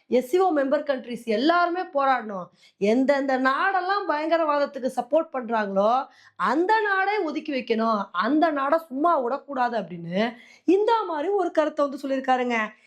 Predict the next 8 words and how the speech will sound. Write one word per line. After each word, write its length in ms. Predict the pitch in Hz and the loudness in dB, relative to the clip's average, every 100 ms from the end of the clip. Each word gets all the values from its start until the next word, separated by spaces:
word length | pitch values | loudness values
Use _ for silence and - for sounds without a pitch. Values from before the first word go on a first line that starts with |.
| _ - | _ -2
இவர் 220 | 262 262 | 0 2
யாரை 340 | 262 254 277 285 | 2 2 0 -2
டார்கெட் 420 | 285 254 254 262 | -4 -4 -6 -6
பண்ணி 200 | 254 254 | -4 -4
பேசினாருன்னு 600 | 247 254 247 240 240 226 | 0 -2 0 -2 -2 -2
சொல்லிட்டு 300 | 226 214 220 214 220 | -2 0 2 2 0
நமக்கு 300 | 226 220 220 | -2 -4 -2
தெரியாதா? 460 | 226 247 240 240 | 0 2 2 0